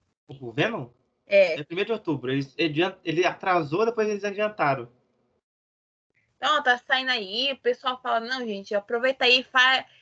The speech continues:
Speaker 2: enfia o, o Venom goela abaixo até não sobrar mais nada."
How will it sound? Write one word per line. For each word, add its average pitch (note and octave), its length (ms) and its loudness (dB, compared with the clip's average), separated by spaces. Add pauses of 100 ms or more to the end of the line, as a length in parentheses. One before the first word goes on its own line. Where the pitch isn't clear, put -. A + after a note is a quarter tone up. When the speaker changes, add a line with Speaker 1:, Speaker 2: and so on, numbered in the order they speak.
(120)
Speaker 2:
enfia D4 720 0
o, G#3 800 -6
o F3+ 80 -20
Venom B3 400 -2
goela A#3+ 240 2
abaixo A3+ 460 0
até C4+ 120 -8
não C#4+ 80 -10
sobrar C4+ 300 -8
mais F4+ 220 -8
nada." F#3+ 420 -10